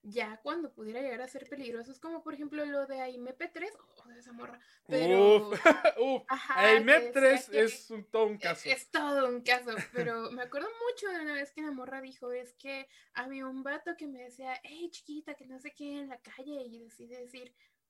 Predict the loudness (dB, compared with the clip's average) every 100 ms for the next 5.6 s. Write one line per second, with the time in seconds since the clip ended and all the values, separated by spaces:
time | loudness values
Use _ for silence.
0 | _ -6 -6 -8 -12 _ -20 -20 -20 -20
1 | -20 _ -20 -20 -14 -10 -10 -10 -14 -16
2 | -14 -16 _ -10 -10 -14 -18 -20 -14 -6
3 | -6 -6 -12 -12 -12 -12 -14 -12 -14 -14
4 | -18 -16 -16 -16 -16 -12 -10 -6 -4 -4
5 | -8 -10 -10 -10 -12